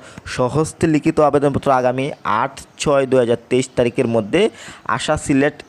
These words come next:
ডিভিশনাল কার্যালয়ের ঠিকানায় পাঠাতে হবে। তো ঠিকানাটা এখানে দেখতে পাচ্ছেন, যেমন আবেদনপত্র পাঠানোর ঠিকানা ডিভিশনাল ম্যানেজার আশা সিলেট ডিভিশনাল কার্যালয়, বাড়ি নম্বর চোদ্দ, রোড নম্বর এক, ব্লক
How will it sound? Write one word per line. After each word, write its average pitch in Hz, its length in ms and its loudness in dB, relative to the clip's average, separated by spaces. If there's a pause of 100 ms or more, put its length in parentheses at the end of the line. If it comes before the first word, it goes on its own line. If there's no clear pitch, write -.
(580)
ডিভিশনাল 143 560 0
কার্যালয়ের 135 420 2
ঠিকানায় 139 320 0
পাঠাতে 123 320 0
হবে। - 180 -2 (320)
তো 123 80 2 (280)
ঠিকানাটা 147 380 2
এখানে 139 220 2
দেখতে 123 220 -2
পাচ্ছেন, 175 300 0 (480)
যেমন 110 200 2 (500)
আবেদনপত্র 143 520 0
পাঠানোর 135 360 0
ঠিকানা 143 280 0 (440)
ডিভিশনাল 131 500 2
ম্যানেজার 120 320 2 (240)
আশা - 240 -4
সিলেট 139 280 2 (640)
ডিভিশনাল 123 460 0
কার্যালয়, 123 420 2 (100)
বাড়ি 120 140 2 (100)
নম্বর 117 260 2 (380)
চোদ্দ, 107 240 0 (160)
রোড 110 220 2
নম্বর 117 200 0 (160)
এক, 127 60 0 (160)
ব্লক 107 220 2